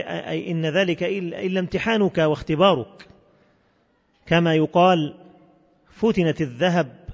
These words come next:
آه، فتنة الذهب"، أو "فتنت الذهب إذا امتحنته واختبرته". الذهب لما يفتن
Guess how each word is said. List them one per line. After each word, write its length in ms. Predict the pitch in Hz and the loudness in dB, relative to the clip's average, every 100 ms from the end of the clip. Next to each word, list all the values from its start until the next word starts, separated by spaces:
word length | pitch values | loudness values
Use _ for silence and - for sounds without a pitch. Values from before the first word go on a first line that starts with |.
| - _ _ _ _ _ _ - | -20 _ _ _ _ _ _ -20
آه، 800 | 143 139 135 131 131 131 - - - - - - _ _ _ _ _ _ | -14 -10 -8 -8 -10 -10 -12 -18 -20 -20 -20 -20 _ _ _ _ _ _
فتنة 380 | - 208 160 156 160 | 0 0 2 -2 -2
الذهب"، 500 | 123 170 202 202 147 - - _ - | -2 0 2 0 -4 -20 -20 _ -6
أو 100 | 143 | -4
"فتنت 440 | 151 180 190 156 | -2 2 2 2
الذهب 680 | 151 113 185 214 226 247 247 - 185 | -2 0 0 2 2 2 0 -2 -4
إذا 180 | 156 | -2
امتحنته 640 | 165 151 143 - 202 156 156 | -2 -4 -8 -4 -4 -4 -4
واختبرته". 840 | 139 147 139 151 - 139 117 - - _ _ _ _ _ _ _ - | -2 -2 -2 -6 -8 -10 -10 -12 -20 _ _ _ _ _ _ _ -18
الذهب 320 | 123 147 190 | -8 -2 -2
لما 260 | 151 147 180 | -2 -4 -4
يفتن 340 | 196 190 180 | -4 -4 -4